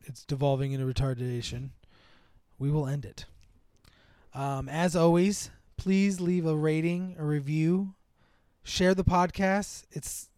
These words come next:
the easiest and the mo-, one of the most helpful ways to help promote the podcast to more people.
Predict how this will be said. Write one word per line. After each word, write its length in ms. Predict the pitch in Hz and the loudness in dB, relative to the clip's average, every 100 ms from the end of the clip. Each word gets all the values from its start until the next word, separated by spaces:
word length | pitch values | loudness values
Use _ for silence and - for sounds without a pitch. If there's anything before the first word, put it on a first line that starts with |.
| 151 | -10
the 140 | 147 170 | -10 -4
easiest 560 | 196 220 185 165 160 - - | 0 0 0 0 -2 -8 -10
and 300 | 156 156 156 | -8 -6 -6
the 60 | |
mo-, 180 | 156 151 | -6 -6
one 180 | - 165 | -6 -6
of 60 | 165 | -4
the 60 | |
most 160 | 160 147 | -4 -4
helpful 300 | 165 160 156 | -4 -4 -4
ways 260 | 151 147 127 | -4 -4 -6
to 80 | |
help 320 | 131 147 139 - | -6 -4 -6 -6
promote 300 | 143 139 139 | -6 -4 -8
the 80 | |
podcast 460 | - 135 139 139 135 | -8 -8 -6 -10 -10
to 60 | 139 | -10
more 140 | 135 | -4
people. 480 | - 135 143 131 | -4 -4 -8 -10